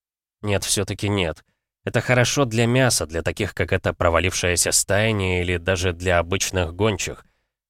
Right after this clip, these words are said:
Алеидора особенная, избранная, единственная, потому и стала таковой, что всегда шла собственным путём. Ох. Она откинулась, прижимаясь затылком к шершавым доскам.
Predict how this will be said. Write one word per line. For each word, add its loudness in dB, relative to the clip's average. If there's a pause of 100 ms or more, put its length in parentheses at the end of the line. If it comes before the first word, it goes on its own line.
Алеидора 4
особенная, 2 (220)
избранная, 0
единственная, -2 (380)
потому 2
и 4
стала 2
таковой, 2
что -2
всегда 0
шла 0
собственным 0
путём. -2 (840)
Ох. -2 (680)
Она 4
откинулась, 4
прижимаясь 2
затылком 0
к -8
шершавым 0
доскам. -2